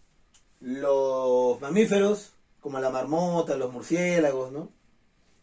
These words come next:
Y los osos polares se van a invernar, ¿no? Pero ¿cómo ocurre eso? O sea, ¿cómo es que invernan? O sea, ¿cómo es que baja la temperatura y como que, como que se alejan de todo, ¿no? Ah, ya, es que, eh, la tiroides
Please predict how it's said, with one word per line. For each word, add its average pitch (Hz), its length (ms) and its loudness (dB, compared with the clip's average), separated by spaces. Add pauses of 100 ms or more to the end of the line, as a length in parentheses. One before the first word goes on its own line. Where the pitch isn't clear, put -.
(120)
Y 131 80 -10
los 131 160 -2
osos 151 160 0
polares 156 320 2
se 147 100 -6
van 135 160 -2
a 135 40 -10
invernar, 113 480 -8
¿no? 107 80 -18 (1700)
Pero 147 200 2
¿cómo 233 220 6
ocurre 240 340 8
eso? 175 140 4
O 151 40 0
sea, 165 140 0
¿cómo 233 260 4
es 226 100 0
que 277 140 -2
invernan? 185 440 4
O 139 40 -6
sea, 151 140 0
¿cómo 196 200 -2
es 208 100 0
que 170 100 -4
baja 180 260 0
la 180 100 2
temperatura 170 760 2 (260)
y 143 120 -4
como 135 320 -2
que, 127 440 2 (720)
como 147 260 0
que 147 120 2
se 147 100 -2
alejan 160 340 2
de 151 100 4
todo, 143 380 2
¿no? 120 180 -14 (160)
Ah, 131 180 -2
ya, 143 200 2
es - 80 -8
que, 117 320 -10
eh, 117 520 -4 (120)
la 131 160 -2
tiroides 151 560 2